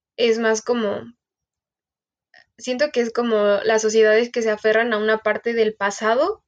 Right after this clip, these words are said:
que está errónea y actualmente ya se sabe que es errónea, pero no se está dejando ir esa parte.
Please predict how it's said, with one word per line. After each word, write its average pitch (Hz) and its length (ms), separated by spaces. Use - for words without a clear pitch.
que 202 120
está 208 280
errónea 254 600
y 220 140
actualmente 247 680
ya 247 140
se 240 140
sabe 240 360
que 208 160
es 226 100
errónea, 262 440
pero 220 260
no 220 240
se 247 80
está 233 180
dejando 226 460
ir 220 160
esa 220 220
parte. 208 400